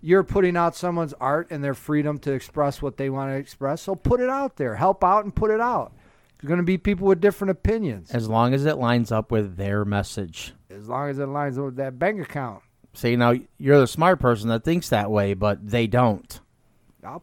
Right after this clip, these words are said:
Speaker 2: That's why they had to put this memo out there, 'cause those people are so oversensitive that
Speaker 1: Yeah.
Speaker 2: they can't handle shit like that.
Speaker 1: They can't handle
Speaker 2: Look
Speaker 1: the
Speaker 2: at how
Speaker 1: mild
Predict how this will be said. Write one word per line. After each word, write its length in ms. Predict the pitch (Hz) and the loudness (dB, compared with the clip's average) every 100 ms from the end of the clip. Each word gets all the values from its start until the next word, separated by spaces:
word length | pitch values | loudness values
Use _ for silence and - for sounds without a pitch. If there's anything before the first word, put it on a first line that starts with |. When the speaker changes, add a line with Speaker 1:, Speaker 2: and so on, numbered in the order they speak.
| _ | _
Speaker 2:
That's 320 | 117 131 147 - | 0 4 4 4
why 160 | 170 | 4
they 140 | 175 160 | 6 4
had 140 | 151 | 2
to 60 | 147 | 0
put 160 | 160 | 0
this 200 | 143 135 | 0 2
memo 280 | 147 165 165 | 4 6 6
out 180 | 127 117 | 6 4
there, 160 | 117 113 | 0 0
'cause 120 | 120 | 0
those 200 | 127 - | 0 0
people 340 | 143 147 143 | -4 -2 4
are 100 | 139 | 4
so 240 | 131 139 131 | 6 6 6
oversensitive 1000 | 131 131 151 - 160 175 139 123 113 - - - - | 4 2 2 2 2 2 2 2 2 -2 -16 -20 -2
that 160 | 135 | 0
Speaker 1:
Yeah. 40 | - | 2
Speaker 2:
they 120 | 131 | 2
can't 360 | - - 135 127 | 2 2 2 2
handle 340 | 139 170 143 | 0 2 2
shit 240 | - - 104 | 2 -2 0
like 200 | 113 113 | 0 2
that. 80 | 127 | 0
Speaker 1:
They 60 | |
can't 280 | - 175 160 | 0 0 4
handle 260 | 170 160 190 | 4 6 8
Speaker 2:
Look 140 | - | 8
Speaker 1:
the 60 | 381 | 8
Speaker 2:
at 60 | |
how 160 | 147 151 | 10 10
Speaker 1:
mild 260 | 143 123 | 8 4